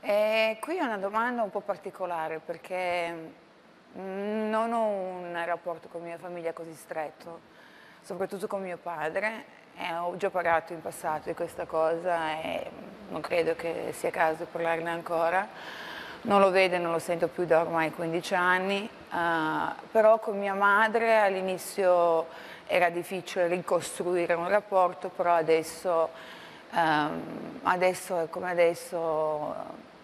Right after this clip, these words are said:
è unica, è se-, la mamma è sempre la mamma.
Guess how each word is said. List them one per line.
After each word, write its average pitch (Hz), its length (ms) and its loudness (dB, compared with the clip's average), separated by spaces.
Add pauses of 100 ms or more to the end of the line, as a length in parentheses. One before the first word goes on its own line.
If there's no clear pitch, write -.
(140)
è 190 140 4
unica, 180 840 4 (840)
è - 100 -10
se-, 220 180 0
la 202 180 2
mamma 233 220 4
è - 20 -8
sempre 160 260 -4
la 156 100 -2
mamma. 147 520 -8